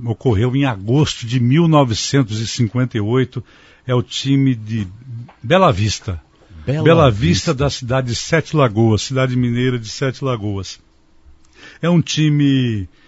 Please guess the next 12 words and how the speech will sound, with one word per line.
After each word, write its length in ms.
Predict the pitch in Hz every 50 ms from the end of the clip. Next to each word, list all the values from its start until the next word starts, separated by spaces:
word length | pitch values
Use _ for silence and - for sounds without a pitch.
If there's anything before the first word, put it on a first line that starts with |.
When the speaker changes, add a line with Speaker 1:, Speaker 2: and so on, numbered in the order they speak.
| _ _ _ _ _ _
Speaker 1:
que 180 | - - 131 113
tem 180 | - 131 131
como 220 | 113 - 135 123 120
mascote 560 | 120 127 117 - - - 123 123 117 - 127
o 40 | 113
periquito, 640 | - 135 131 127 113 - - 175 185 - - - - _
assim 280 | - 123 - - 165 143
como 220 | - 143 127 123
o 20 | 107
Palmeiras 440 | - 120 113 107 117 120 110 101
também 320 | - - 104 101 104 101 92
tinha, 380 | - - - 143 156 165 143